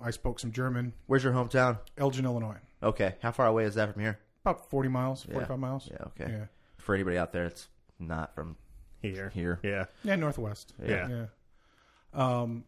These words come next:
Speaker 1: and I had no restaurant experience whatsoever, and, uh, got the job basically because I did speak some German. It was a German family
Speaker 2: No
Speaker 1: that
Speaker 2: shit, really?
Speaker 1: Yeah, 'cause it was a German family that owned it.
Speaker 2: Yeah.
Speaker 1: So, um, I wound up working there, and then after school, or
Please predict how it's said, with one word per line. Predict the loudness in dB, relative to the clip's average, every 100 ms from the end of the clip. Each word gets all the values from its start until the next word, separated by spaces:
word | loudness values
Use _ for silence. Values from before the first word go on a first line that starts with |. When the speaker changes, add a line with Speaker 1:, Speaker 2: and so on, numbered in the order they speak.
| -4
Speaker 1:
and | 0 0
I | 2 0 0 -10 -20 -16 -2
had | 0 4
no | 4 4
restaurant | 2 0 0 -4
experience | -2 -2 -2 -4
whatsoever, | -6 -6 -4 -6 -8 -14 _
and, | -4 -2 0 0
uh, | -2 -2 -6 -10 _ _ _ _ _ _ _ _ -4
got | -4
the | -2
job | -2 -2
basically | -2 -4 -4
because | -6 -4 -4
I | -4
did | -4 -6
speak | -4 -4
some | -4
German. | -4 -4 -4
It | -8
was | -10
a |
German | -8 -6 -6
family | 2 8
Speaker 2:
No | 8
Speaker 1:
that | 8
Speaker 2:
shit, | 6 6 4
really? | 2 4
Speaker 1:
Yeah, | 4 2
'cause | 0 -2
it |
was | -2
a |
German | 2 2
family | 4 2 4
that | 4
owned | 4 2
it. | -2 -12 _ _
Speaker 2:
Yeah. | 0 2 2 -6 _
Speaker 1:
So, | -6 0 0 2
um, | 2 0 -2 -4 -4
I |
wound | -2 -2
up | -2
working | -2 0
there, | 2 0 -2 -4
and | -4 -2
then | 0 -2 -2 -6 -10 _ _ _ _ _ _
after | -4 -2 -2
school, | -6 0 2 2 2 0
or | -2 -2